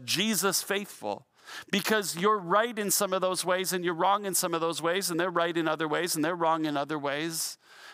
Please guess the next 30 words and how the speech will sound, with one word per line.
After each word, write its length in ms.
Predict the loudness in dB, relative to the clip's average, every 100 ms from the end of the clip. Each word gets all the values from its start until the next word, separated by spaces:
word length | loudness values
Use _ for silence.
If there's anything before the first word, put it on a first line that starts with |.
| -6
And 140 | -2
so 220 | 0 2 2
we 200 | 2 0
extend 500 | 0 0 0 -2 -4
to 160 | -4
each 220 | -4 -2
other 240 | -2 -2 -2
this 260 | -2 -2
welcome 520 | -2 -4 -4 -10 -14 -12 -4
that 180 | 0
is 160 | 0 0 -2
unconditional. 1080 | -4 -4 -8 -10 -10 -8 -6 -6 -6 -10 -20 -20 _ _ _ _ _ _ _ _ _ _ _ _ _ 0
We 60 | 2
invite 440 | 2 4 4 4
each 220 | -2 -2 0
other 380 | 0 -2 -4 -4
into 280 | -2 0
our 120 | 0 0
homes. 400 | -2 -2 -4 -6
We 80 |
invite 400 | -4 -2 0 0
each 220 | -2 -4 -2
other 240 | -2 -2
into 300 | -2 -2 -4
this 260 | -6 -4 -6
family. 480 | -4 -4 -2 -2 -4
We 160 | -2
invite 360 | -2 0 0 0
each 220 | -4 -2
other 280 | -2 -2